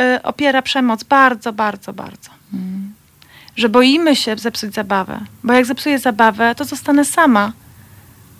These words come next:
Speaker 2: No.
Speaker 1: Bo mnie odrzucą.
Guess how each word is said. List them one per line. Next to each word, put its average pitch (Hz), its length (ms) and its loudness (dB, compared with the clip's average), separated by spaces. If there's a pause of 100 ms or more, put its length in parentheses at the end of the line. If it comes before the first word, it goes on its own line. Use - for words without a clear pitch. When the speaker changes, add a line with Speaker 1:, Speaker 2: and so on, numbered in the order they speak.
(400)
Speaker 2:
No. 185 300 -4 (400)
Speaker 1:
Bo 240 240 6
mnie 269 220 8
odrzucą. 240 680 -2